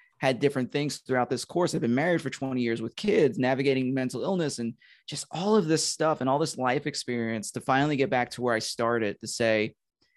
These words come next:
after twenty years of, you know, personal development, leadership development, a master's degree in leadership, all this stuff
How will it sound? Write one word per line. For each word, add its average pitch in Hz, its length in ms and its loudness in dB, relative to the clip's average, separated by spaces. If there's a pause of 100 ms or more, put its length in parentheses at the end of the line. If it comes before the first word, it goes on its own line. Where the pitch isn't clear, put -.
(320)
after 123 380 0
twenty 139 300 0
years 127 260 2
of, 113 160 -4 (340)
you 123 120 -4
know, 113 340 -2 (200)
personal 135 460 0
development, 120 500 4
leadership 123 380 -2
development, 117 560 -2 (280)
a - 40 -6
master's 123 440 2
degree 123 180 -4
in 120 60 0
leadership, 117 220 -2
all 123 80 2
this 143 120 2
stuff 127 340 0